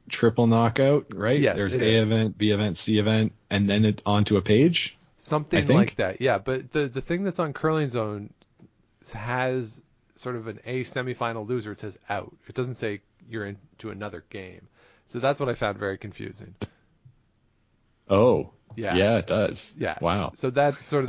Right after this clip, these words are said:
Speaker 2: the weird
Speaker 1: <laughs> Oh,
Speaker 2: thing.
Speaker 1: okay.
Speaker 2: So I don't, I, who knows? They're, they're operating in a whole nother system out there. I don't know. Uh, <laughs> with
Speaker 1: Is it, is it, well, it's just, like, on half an hour different time, right? They
Speaker 2: Yeah.
Speaker 1: Holy, holy cow. I just looked at the C event. Ooh, yikes.
Speaker 2: Yes, right?
Speaker 1: <laughs>
Speaker 2: Like, yeah.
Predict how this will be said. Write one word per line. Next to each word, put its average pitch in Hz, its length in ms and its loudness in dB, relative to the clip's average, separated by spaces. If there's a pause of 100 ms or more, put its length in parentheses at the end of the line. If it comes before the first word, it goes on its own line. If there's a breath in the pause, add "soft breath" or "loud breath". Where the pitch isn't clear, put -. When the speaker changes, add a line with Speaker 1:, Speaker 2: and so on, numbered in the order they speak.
Speaker 2:
the 120 40 -4
weird 127 200 2
Speaker 1:
<laughs> - 0 -
Oh, 120 80 2
Speaker 2:
thing. 127 140 2
Speaker 1:
okay. 135 180 -4
Speaker 2:
So 143 180 -6
I 143 140 0
don't, 127 200 -4 (120)
I, - 100 -14
who - 280 -6
knows? - 320 -14
They're, 139 160 2
they're 147 240 2
operating 107 380 0
in 92 80 -8
a 92 40 -6
whole 101 160 -4
nother 98 220 -6
system 98 340 -12
out 95 160 -18
there. 101 140 -8
I 95 80 -10
don't 92 140 -14
know. 95 120 -18 (400 soft breath)
Uh, - 120 -8 (180)
<laughs> 110 120 -14
with 135 140 2
Speaker 1:
Is 98 80 0
it, - 160 0 (100)
is 101 160 0
it, - 180 -4
well, 110 240 4
it's - 160 -4
just, - 220 0
like, 110 160 4
on 98 240 0
half 95 260 -2
an 98 60 -2
hour 92 200 0
different 85 280 -4
time, 82 300 -2
right? 85 240 0
They 87 380 0
Speaker 2:
Yeah. 110 240 -2 (120)
Speaker 1:
Holy, 120 340 2 (140)
holy 110 280 4
cow. 107 260 0
I 85 60 -4
just 98 180 -4
looked 101 140 -4
at - 60 -20
the 90 80 -6
C 98 220 -2
event. 76 380 -2
Ooh, 98 380 4
yikes. - 340 2
Speaker 2:
Yes, - 340 -2
right? 202 320 0
Speaker 1:
<laughs> - 20 -14
Speaker 2:
Like, - 460 -2
yeah. 185 180 -6